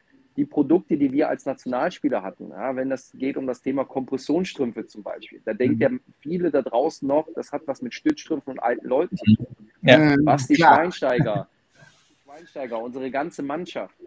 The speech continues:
Speaker 1: haben immer Kompressionsstrümpfe getragen. Natürlich nicht in Hautfarben, sondern in coolen Farben. Der Müller-Wohlfahrt, der ist durch den Mannschaftsbus gelaufen, hat kontrolliert, ob alle auch Kompressionsstrümpfe anhaben. Ansonsten gab's Geldstrafen, weil man, äh,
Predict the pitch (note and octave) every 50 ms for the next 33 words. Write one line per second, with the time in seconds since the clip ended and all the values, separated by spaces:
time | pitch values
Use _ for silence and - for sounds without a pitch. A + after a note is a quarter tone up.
0 | - _ - A#2+ B2+ - D3+ D3 _ _ - F#3 G3 G#3+ G#3 F#3 D#3 - - E3
1 | D#3+ D3 D#3+ D3 - - D#3 F3 F3+ - - D#3 C3+ - - A#2 - G#2+ - _
2 | - F#2+ G2+ G#2+ A2 A#2 A#2 - D#3 D3+ D3 C#3+ D3 E3 D#3+ D#3+ D3 C3 B2 C#3
3 | E3+ F#3+ F#3 - - D3 D3+ D#3 D#3 D3 C3 C#3 C#3+ D3+ D3 C#3+ - - C#3 C#3
4 | C#3 - _ _ _ _ _ _ - - F#3+ G3+ F#3 D#3 C3 - - - - -
5 | - - - - _ _ _ _ _ - A2+ B2 C#3 C#3+ D#3 D3 C3+ C#3 D3 E3+
6 | F#3 F3+ - D#3 C3+ A#2+ B2 B2+ C3 - C#3+ C3+ - C3+ B2+ C#3+ E3 E3+ E3 D3+
7 | _ - D3+ - - D3 D3 D3 D3 C3+ C#3 C#3 - - D3+ D3 C#3 C3+ C#3 C3+
8 | C#3+ D3 D3+ D3 - _ _ _ _ _ _ - C3+ - - - C#3+ D#3 D#3 -
9 | - C#3 C#3 - - _ - C#3+ C3+ B2+ B2+ C3 - - D3 D3 C#3+ - - C#3+
10 | - - - - D#3 F3+ E3+ C#3+ B2 A#2 G#2+ A2+ A2+ A#2 B2 B2 - C#3 B2+ C3
11 | B2+ - - C#3+ C#3+ E3 - - - - A#2 A2+ - A2+ G#2+ A2+ A2+ A#2 A#2+ A#2+
12 | A#2+ B2 B2 B2 B2 B2 B2